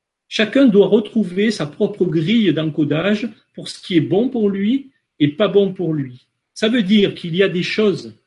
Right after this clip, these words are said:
aujourd'hui que nous vivons tous les jours qui sont mauvaises pour nous, pour notre santé, pour notre équilibre, pour notre vitalité. Et il y a des choses bonnes que on se rend pas compte, on ne sait pas que c'est bon, ou à tout moins on laisse, on passe dessus.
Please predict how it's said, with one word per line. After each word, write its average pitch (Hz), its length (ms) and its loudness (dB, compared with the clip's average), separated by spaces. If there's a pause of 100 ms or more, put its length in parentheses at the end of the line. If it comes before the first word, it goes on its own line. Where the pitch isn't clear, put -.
(380)
aujourd'hui 196 720 -2 (880)
que 185 60 -4
nous 214 100 4
vivons 196 480 0 (300)
tous 294 120 4
les 262 120 2
jours 208 300 -4 (720)
qui 185 100 -14
sont 202 220 0
mauvaises 220 420 2
pour 175 240 -6
nous, 170 160 -4
pour 160 180 -6
notre 170 200 -4
santé, 180 580 -8 (400)
pour 160 100 -4
notre 165 220 -2
équilibre, 180 540 -4 (920)
pour 190 240 -2
notre 190 300 4
vitalité. 185 920 -2 (1040)
Et 233 60 6
il 285 100 8
y 262 60 6
a 214 40 6
des 190 120 0
choses 226 280 0
bonnes 190 460 2
que 190 500 -8
on 196 80 -2
se 185 140 -8
rend 185 120 -4
pas 185 140 -4
compte, 208 260 -2
on 175 40 -2
ne 165 40 -2
sait 160 180 -4
pas 208 140 -4
que 208 80 -14
c'est 170 160 -4
bon, 185 240 0
ou 190 120 0
à 147 60 0
tout 156 100 0
moins 170 160 2
on 226 100 0
laisse, 175 200 0
on 156 100 -4
passe 160 240 -2
dessus. 151 400 -6